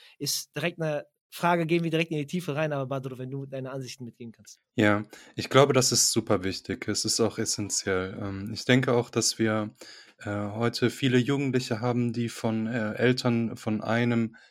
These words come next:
Speaker 2: von einer Veranstaltung zur nächsten, seien das Musikveranstaltungen oder, ähm, eben, äh, Schulen, Musikschulen und Sportvereine von einem zum anderen dann geschickt werden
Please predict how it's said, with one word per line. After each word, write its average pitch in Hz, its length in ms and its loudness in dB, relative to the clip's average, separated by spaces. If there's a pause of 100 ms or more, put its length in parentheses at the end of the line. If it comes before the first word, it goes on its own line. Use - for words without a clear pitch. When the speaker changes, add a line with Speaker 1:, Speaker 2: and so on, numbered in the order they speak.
(120)
Speaker 2:
von 104 180 -4
einer 117 220 0
Veranstaltung 113 640 2
zur - 200 0
nächsten, 120 420 2
seien 110 220 4
das 110 180 0
Musikveranstaltungen 110 1200 -2
oder, 101 400 -4 (420)
ähm, 101 680 -4
eben, 104 320 -4
äh, 104 280 -6
Schulen, 123 440 4
Musikschulen 107 800 2
und 101 180 -4
Sportvereine 107 720 -2
von 107 220 -8
einem 104 240 -2
zum - 200 -10
anderen 107 380 0
dann 101 160 -4
geschickt 107 420 -2
werden 104 360 4